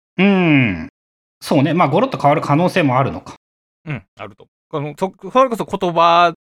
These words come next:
Speaker 2: 言葉は結局その、後ろに価値観があるから、価値観の概念があって、そこから発される言葉が、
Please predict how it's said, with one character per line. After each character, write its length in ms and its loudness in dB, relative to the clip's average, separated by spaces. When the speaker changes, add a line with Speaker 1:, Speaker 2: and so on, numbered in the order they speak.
Speaker 2:
言 220 0
葉 160 2
は 160 2
結 220 -12
局 140 -10
そ 80 -6
の、 100 -6
後 160 -6
ろ 80 2
に 80 -2
価 120 -2
値 100 -10
観 160 0
が 80 -2
あ 40 -4
る 80 -14
か 100 -6
ら、 100 -10
価 100 -6
値 80 -6
観 100 0
の 100 -8
概 180 -4
念 120 -6
が 100 -2
あ 40 -2
っ 80 -16
て、 100 -6
そ 120 -10
こ 40 -20
か 80 0
ら 60 0
発 140 -6
さ 100 2
れ 80 -2
る 60 -10
言 200 -8
葉 120 -4
が、 140 0